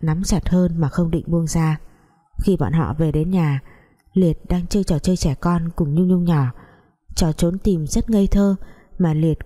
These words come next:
cũng chơi cùng cô bé không hề thấy phiền chán. Thấy một cậu bé lạnh lùng như vậy lại chơi trốn tìm với Nhung Nhung, Giang Nhung không khỏi chú ý tới Liệt nhiều hơn. Cô đã tới Nặc Viên ở một thời gian, từ trước đến nay chưa từng nghe được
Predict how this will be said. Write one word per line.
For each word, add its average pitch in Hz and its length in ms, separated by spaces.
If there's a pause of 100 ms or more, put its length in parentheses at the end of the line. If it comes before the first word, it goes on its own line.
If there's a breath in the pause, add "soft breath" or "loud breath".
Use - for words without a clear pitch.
cũng 185 200
chơi 202 180
cùng 151 240
cô 170 140
bé 160 340
không 185 180
hề 151 180
thấy 156 160
phiền 156 240
chán. 151 340 (680 soft breath)
Thấy 185 140
một 220 240
cậu 160 140
bé 165 160
lạnh 185 200
lùng 151 160
như 170 140
vậy 160 260 (400 soft breath)
lại 151 160
chơi 196 200
trốn 190 200
tìm 170 260
với 165 120
Nhung 180 200
Nhung, 180 220 (420 soft breath)
Giang 165 260
Nhung 160 300
không 185 260
khỏi 165 200
chú 165 200
ý 165 220
tới 185 100
Liệt 190 260
nhiều 151 160
hơn. 156 280 (800 soft breath)
Cô 185 100
đã 147 120
tới 160 220
Nặc 175 260
Viên 165 140
ở 147 260
một 147 160
thời 143 200
gian, 165 280 (500 loud breath)
từ 180 120
trước 233 200
đến 190 160
nay 185 240 (420 loud breath)
chưa 240 140
từng 170 240
nghe 202 180
được 175 260